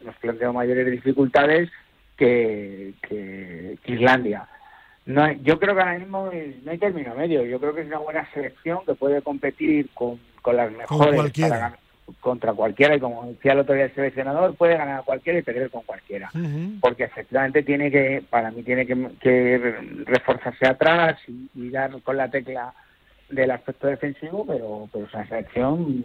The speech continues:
Speaker 1: muy competitiva y, y ya lo demostró en la Eurocopa y yo creo que en el Mundial lo va a demostrar igual.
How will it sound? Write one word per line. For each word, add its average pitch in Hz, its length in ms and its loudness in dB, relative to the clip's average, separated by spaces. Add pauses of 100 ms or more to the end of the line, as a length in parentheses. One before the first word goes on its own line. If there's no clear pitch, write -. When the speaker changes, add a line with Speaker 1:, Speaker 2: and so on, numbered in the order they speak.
(160)
Speaker 1:
muy 127 220 -2
competitiva 131 840 4
y, 123 240 -2
y 143 140 2
ya 151 120 6
lo 190 100 2
demostró 131 340 -4
en 120 60 -6
la 120 80 -6
Eurocopa 123 460 -4
y 117 240 -10
yo 110 120 -8
creo 131 160 0
que 151 60 -6
en 147 40 -2
el 123 120 -6
Mundial 123 260 -6
lo 151 60 -2
va 139 80 0
a 117 40 -2
demostrar 110 460 -14
igual. 147 300 -14